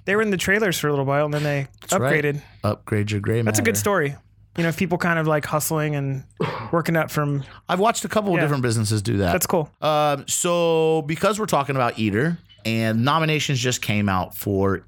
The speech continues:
Speaker 2: Eater's Young Guns.
Speaker 1: Yes.
Speaker 2: And there have been, I, now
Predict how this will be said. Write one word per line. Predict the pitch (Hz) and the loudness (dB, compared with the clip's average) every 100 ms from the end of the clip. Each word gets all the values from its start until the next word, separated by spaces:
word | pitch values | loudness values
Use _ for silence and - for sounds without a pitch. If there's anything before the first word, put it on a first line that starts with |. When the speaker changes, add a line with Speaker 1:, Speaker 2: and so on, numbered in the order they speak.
| - | -6
Speaker 2:
Eater's | 104 92 90 - | -2 0 -2 0
Young | 87 82 | 0 0
Guns. | 73 57 - | -4 -6 -2
Speaker 1:
Yes. | 214 165 - - - - - - - - | -2 0 -4 -6 -18 -20 -18 -18 -14 -4
Speaker 2:
And | 107 107 107 104 98 - - - | 0 2 2 2 -2 -8 -20 -6
there | 151 170 | 0 2
have | 147 - | 0 0
been, | 156 156 151 156 | 0 0 0 -2
I, | - - | -6 -4
now | 139 160 151 - | -2 0 0 -4